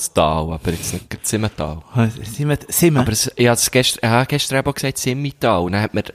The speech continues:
Speaker 1: eben, ich, ich weiss gar nicht wer, hat mir gesagt, einer aus der Lenk oder eine aus der Lenk.
Speaker 2: Du musst aufpassen,
Speaker 1: Die sagt
Speaker 2: die sind
Speaker 1: Zimmer.
Speaker 2: alle verwandt dort mit der Ang. Die sind dann sehr, du darfst dann nichts Falsches sagen, dort.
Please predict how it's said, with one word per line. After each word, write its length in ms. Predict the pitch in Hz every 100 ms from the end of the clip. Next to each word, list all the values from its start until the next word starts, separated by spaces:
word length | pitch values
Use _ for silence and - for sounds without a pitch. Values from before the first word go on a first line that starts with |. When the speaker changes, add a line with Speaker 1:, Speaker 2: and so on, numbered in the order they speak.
| -
Speaker 1:
eben, 220 | 101 110 -
ich, 180 | - 120
ich 180 | - 104
weiss 160 | 90 -
gar 200 | 107 151
nicht 180 | 151
wer, 280 | 90 101 143 - - - -
hat 160 | -
mir 80 | 95
gesagt, 580 | - - 90 113 - - - _ _ _ _ _ _
einer 280 | 98 113 131
aus 160 | 104 -
der 120 | 92
Lenk 360 | 92 117 - -
oder 120 | -
eine 360 | - 92 123 113
aus 160 | - -
der 100 | -
Lenk. 220 | 87 85
Speaker 2:
Du 100 | 226
musst 180 | 233 208
aufpassen, 380 | 247 - 233 220
Speaker 1:
Die 20 |
sagt 120 | 175
Speaker 2:
die 60 | 202
sind 140 | 220
Speaker 1:
Zimmer. 120 | - 170
Speaker 2:
alle 160 | 233
verwandt 560 | 220 185 170 202 190 -
dort 200 | 139 120
mit 180 | 127 -
der 100 | 139
Ang. 240 | 107 113
Die 100 | 170
sind 280 | - 196 165
dann 100 | 180
sehr, 300 | 190 190 202
du 280 | 190 185 196
darfst 400 | 190 190 - -
dann 140 | 185
nichts 300 | 208 214 214
Falsches 520 | - 151 185 - 185 -
sagen, 480 | 113 104 101 104 - -
dort. 440 | 143 101 -